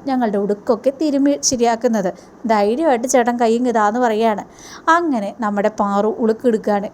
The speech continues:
ഈ സമയത്ത് പ്രിയനാണെങ്കിൽ ഉളുക്കെടുക്കുന്ന പാറുവിനെ നോക്കി ഇങ്ങനെ നിൽക്കുകയാണ് കേട്ടോ. അങ്ങനെ പാറു ഉളുക്കെടുത്ത് കഴിയുമ്പോഴും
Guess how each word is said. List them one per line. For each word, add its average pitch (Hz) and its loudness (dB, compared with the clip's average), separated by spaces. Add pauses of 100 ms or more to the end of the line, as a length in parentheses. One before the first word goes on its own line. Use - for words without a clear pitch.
ഈ 208 -6
സമയത്ത് 202 -2
പ്രിയനാണെങ്കിൽ 226 0 (400)
ഉളുക്കെടുക്കുന്ന 254 2
പാറുവിനെ 202 0
നോക്കി 208 -2
ഇങ്ങനെ 214 0
നിൽക്കുകയാണ് 196 0
കേട്ടോ. 190 -2 (480)
അങ്ങനെ 381 0 (100)
പാറു 262 4
ഉളുക്കെടുത്ത് 233 2
കഴിയുമ്പോഴും 214 0